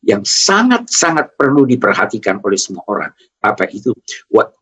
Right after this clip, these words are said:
ahadum minal musyrikin astajaraka fa'ajirhu hatta yasma'a kalam Allah." Ada riwayat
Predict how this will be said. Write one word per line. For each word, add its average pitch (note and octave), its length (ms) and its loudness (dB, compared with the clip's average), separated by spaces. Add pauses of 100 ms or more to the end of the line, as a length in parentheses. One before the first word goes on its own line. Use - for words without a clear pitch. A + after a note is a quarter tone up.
(140)
ahadum D3+ 560 4
minal G#2 400 2
musyrikin G2+ 640 2
astajaraka C3+ 1200 2 (240)
fa'ajirhu C3 960 0 (240)
hatta F#2+ 560 0
yasma'a A2 720 2
kalam D2+ 400 -2
Allah." C#2 240 -14 (560)
Ada - 160 4
riwayat G#2+ 640 2